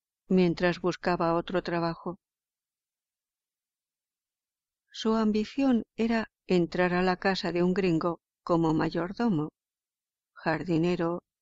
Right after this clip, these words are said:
chofer o lo que fuese.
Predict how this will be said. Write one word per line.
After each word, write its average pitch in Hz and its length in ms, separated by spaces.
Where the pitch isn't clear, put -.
chofer 220 520
o 226 140
lo 220 180
que 220 160
fuese. - 500